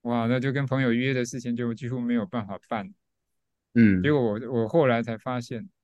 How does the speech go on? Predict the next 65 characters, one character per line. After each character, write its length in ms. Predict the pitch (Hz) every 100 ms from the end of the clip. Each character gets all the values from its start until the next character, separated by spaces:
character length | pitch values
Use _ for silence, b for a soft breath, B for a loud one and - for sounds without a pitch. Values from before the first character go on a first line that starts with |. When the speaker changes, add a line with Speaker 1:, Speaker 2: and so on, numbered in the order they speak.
| _ _ _ _
Speaker 1:
其 140 | 147
实 160 | 147 165
我 120 | 123
只 120 | 104 117
要 100 | 147
在 160 | 151
共 320 | 123 196 143
和 200 | 120 120
路 260 | 139 160 127
的 160 | 120 120
那 140 | 139
个 100 | 131
路 240 | 170 175
口 320 | 120 113 92 -
停 320 | - 95 113
下 240 | 123 143 104
来， 240 | 78 78 _ _ _ _ _
让 220 | 131 143
司 160 | 123 139
机 160 | 143 143
在 180 | 143
那 140 | 135 135
里 60 |
让 220 | 113 135 117
我 120 | 98
下 320 | - 139 113
车， 440 | - 117 113 120 135 _ _ _
我 100 | 113
如 120 | 123
果 100 | 139
搭 220 | 117 127 123
计 200 | 143 117
程 200 | 110 110
车 120 | 120
进 300 | - 127 120
去， 180 | - 107
只 180 | -
要 120 | 101 104
三 260 | - 104
分 220 | 107 101
钟。 220 | 98 98 - _ _ _ _ _ _ _ _ _ -
Speaker 2:
嗯， 280 | 104 95 87
嗯， 260 | - 90 - 90
嗯， 180 | 82 87
嗯， 180 | 90 -
嗯， 180 | 87 -
嗯。 240 | 85 - - _ _ _ _
Speaker 1:
所 120 | 190
以 80 | 165
在 160 | 180
这 160 | 170 180
个 100 | 160
地 120 | 160
方， 180 | 151 170
就 140 | 156
是 80 | 151
我 120 | 123
受 220 | 110 196 180
到 160 | 180
了 100 | 160
什 100 | 123
么 140 | 113 123
局 240 | 113 123
限 260 | 120 151 135
呢？ 260 | 117 120